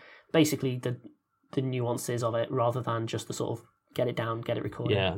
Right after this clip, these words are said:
Speaker 2: the, um, last episodes of the first season were easily the most complicated because
Speaker 1: Oh,
Speaker 2: we
Speaker 1: yeah.
Speaker 2: were doing a,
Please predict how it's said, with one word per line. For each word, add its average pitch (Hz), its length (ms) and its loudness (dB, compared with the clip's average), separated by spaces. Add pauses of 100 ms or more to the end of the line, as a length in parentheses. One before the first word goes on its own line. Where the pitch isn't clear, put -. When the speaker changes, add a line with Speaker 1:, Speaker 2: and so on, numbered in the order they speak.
(140)
Speaker 2:
the, 110 280 8
um, 104 380 4
last 107 380 6
episodes 98 800 0
of 98 260 -4
the 101 80 0
first 98 320 -2
season 98 340 -2
were 87 340 -6
easily 104 380 -4
the 110 60 -8 (100)
most 92 140 -8
complicated 90 440 -4
because 139 280 6
Speaker 1:
Oh, - 20 6
Speaker 2:
we 131 120 6
Speaker 1:
yeah. 101 100 6
Speaker 2:
were 98 80 2
doing 101 300 0
a, 98 200 -4